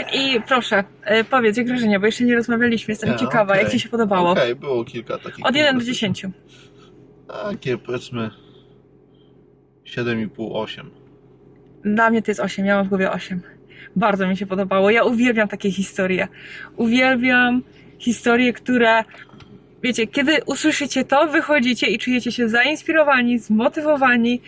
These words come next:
Speaker 1: chce wam się działać i w ogóle, no, dla mnie rewelacja.
Speaker 2: Mhm.
Speaker 1: Tylko, e, jeszcze, co mi przyszło do głowy, to jeśli lubicie takie historie właśnie o Michaelu Jordanie, o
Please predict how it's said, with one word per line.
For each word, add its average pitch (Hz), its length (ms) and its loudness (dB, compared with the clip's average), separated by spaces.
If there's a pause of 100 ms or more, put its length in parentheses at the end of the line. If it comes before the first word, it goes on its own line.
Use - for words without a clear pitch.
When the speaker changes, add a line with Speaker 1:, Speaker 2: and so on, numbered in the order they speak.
(180)
Speaker 1:
chce - 200 0
wam 311 160 2
się 330 180 0
działać 254 580 0 (600)
i 240 420 0
w 226 100 -4
ogóle, 220 440 4
no, 247 180 -2
dla 262 160 0
mnie 254 140 0
rewelacja. 196 580 0 (720)
Speaker 2:
Mhm. 240 180 2
Speaker 1:
Tylko, 247 680 0
e, 214 220 4 (220)
jeszcze, 233 320 -4
co 247 100 -2
mi 226 100 0
przyszło 233 280 -6
do 233 100 -2
głowy, 214 320 2 (480)
to 226 440 4
jeśli 226 340 -2
lubicie 220 280 0
takie 196 240 -4
historie 202 680 2
właśnie 190 500 0
o 185 40 -4
Michaelu 214 360 2
Jordanie, 226 680 2 (680)
o 202 1080 4